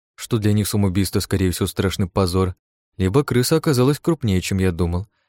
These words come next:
и старик вообще не имеет никакого отношения к этому клану. «Ты кто такой?»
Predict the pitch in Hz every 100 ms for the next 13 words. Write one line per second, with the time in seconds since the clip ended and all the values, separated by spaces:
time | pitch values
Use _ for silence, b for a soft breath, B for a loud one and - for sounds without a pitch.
0 | - 101 - 101 98 - 98 87 110 110
1 | 101 90 95 87 92 98 90 101 - 98
2 | 90 - 92 90 85 87 80 80 - _
3 | _ _ _ _ _ - 92 113 - 131
4 | 120 127 - 80 85